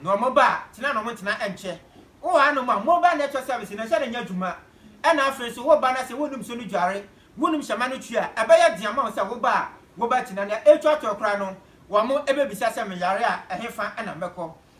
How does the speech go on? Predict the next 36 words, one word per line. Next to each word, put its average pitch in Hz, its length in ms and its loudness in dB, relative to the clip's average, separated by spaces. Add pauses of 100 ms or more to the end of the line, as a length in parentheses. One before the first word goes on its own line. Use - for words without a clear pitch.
(200)
Ne 269 120 -2
nyinaa 254 320 0
ɛka 277 240 0
ho 262 80 -6
deɛ 220 220 -8
teachers 208 280 -10
ne 208 140 -8
ba 214 100 2
a, - 560 -8
wɔn 202 160 4
mo 233 220 0
ɛntena. 185 480 -4 (400)
Na 202 120 -2
yɛn 220 180 -2
kɔla 302 260 6
no 262 80 -4
nti, 247 180 -12
yɛwɔ 233 280 -2
six 359 180 -4
teachers 214 300 -4
wɔ 262 160 -4
anoma 240 240 -2
out 294 200 4
of 233 120 -8
six 226 220 -14
no, 202 260 -8 (360)
ɛfa 320 400 2
ɛna 330 220 2
ɛyɛ 262 140 4
government 240 400 -2
teachers. 180 400 -14 (520)
Nkaeɛ 233 440 0
no, 277 100 -2 (240)
ɛyɛ 294 260 2
community 240 600 -4
teachers. - 480 -14